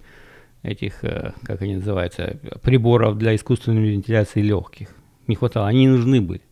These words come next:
наверное, для большинства. Ну ладно. Одним словом, он тогда пытался, и наверняка все пытались хвататься за соломинку, и вот он услышал этого доктора, я вам тоже о нем рассказывал, Владимир Зеленко. Он не первооткрыватель, но он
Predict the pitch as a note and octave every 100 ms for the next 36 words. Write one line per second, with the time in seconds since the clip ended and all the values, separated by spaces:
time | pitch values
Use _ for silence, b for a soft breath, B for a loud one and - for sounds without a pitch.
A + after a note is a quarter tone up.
0 | _ _ _ G2+ G2+ G2 F2+ - - -
1 | _ G#2 G#2 F#2+ G2 G#2 - - - _
2 | B B B B B B A#2+ D3 C#3 A#2+
3 | - - _ _ b b b - C3+ F3+
4 | E3 C#3 F3 E3+ E3+ E3 D#3 D#3 B2+ C#3
5 | - - F3 A#2 G2 A2 A2 A2+ A#2+ C#3
6 | - C#3 A#2 - A#2+ A2+ - - A2 A#2+
7 | A2 A2 A2 - C3 D#3+ D3 A2+ A2+ B2+
8 | A#2+ A2 G#2 A2+ - G2 F#2 F#2+ F#2+ A2+
9 | B2+ A2 G#2 G2 F#2 A#2 A#2 A2+ A2+ B2+
10 | A#2 A2 G#2 G2+ F#2+ F#2+ F#2 A#2 D#3 D3+
11 | C#3 - _ _ - D3 A2+ G2 - G#2
12 | G#2 G#2 C#3+ E3+ F#3+ B2 G#2 G#2+ G#2+